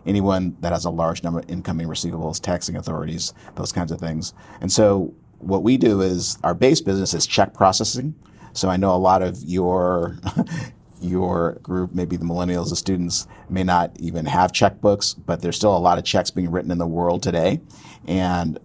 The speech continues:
what we do is we process those checks that come in. All of our clients have their own P O box. We go to the mailbox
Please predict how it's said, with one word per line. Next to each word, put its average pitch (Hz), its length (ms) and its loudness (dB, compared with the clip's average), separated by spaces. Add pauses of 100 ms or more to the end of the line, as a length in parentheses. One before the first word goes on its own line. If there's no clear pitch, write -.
(140)
what 85 180 -2
we 113 140 4
do 107 180 4
is - 80 -2
we 90 80 -2
process 98 460 2
those 92 180 0
checks - 280 0
that 82 100 -6
come 87 180 -2
in. 85 320 -2 (340)
All 95 140 2
of 98 60 2
our 90 80 2
clients 87 320 -2
have 85 120 0
their 87 140 0
own 87 120 -2
P 92 140 -2
O 85 80 0
box. 82 400 0
We 85 100 -8
go 85 180 -4
to 82 80 -4
the 80 260 -4
mailbox 82 480 -2